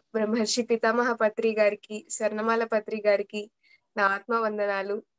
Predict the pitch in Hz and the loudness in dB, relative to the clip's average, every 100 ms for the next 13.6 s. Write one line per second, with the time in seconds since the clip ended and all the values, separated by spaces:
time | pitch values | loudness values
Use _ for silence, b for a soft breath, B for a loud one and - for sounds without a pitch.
0 | _ _ _ _ - 262 240 262 254 262 | _ _ _ _ -2 4 4 6 2 2
1 | 254 240 220 214 226 220 208 214 233 226 | -2 0 0 0 0 0 -2 -4 -4 0
2 | 208 214 226 262 294 269 254 226 240 - | 0 2 2 2 -2 0 2 2 -2 -2
3 | 220 202 208 214 226 226 220 214 202 202 | 0 0 0 -2 -4 -4 -4 -2 -2 0
4 | 214 214 - _ _ _ _ _ 226 226 | 0 -2 -4 _ _ _ _ _ 0 2
5 | 220 214 214 226 233 226 220 214 220 226 | 4 2 4 4 4 -2 -2 -2 -2 -4
6 | 226 233 226 214 220 240 - _ _ _ | -6 -4 -4 -4 -4 -6 -8 _ _ _
7 | _ _ _ - 269 277 285 294 - 269 | _ _ _ -4 2 4 4 0 -2 -6
8 | 262 262 262 269 - 247 233 240 233 233 | -2 -2 -2 -4 0 0 0 0 0 0
9 | 233 233 226 240 220 214 226 220 214 240 | 4 4 4 0 0 0 2 0 0 -4
10 | - 226 226 226 226 220 208 202 196 214 | -4 0 2 2 2 0 0 -4 -4 -6
11 | - _ _ _ - 262 247 254 262 254 | -10 _ _ _ -6 2 4 6 4 4
12 | 254 254 247 247 220 220 220 226 233 233 | 4 2 0 -2 -4 -2 0 0 0 0
13 | 220 220 214 214 208 214 | 0 2 0 2 0 -2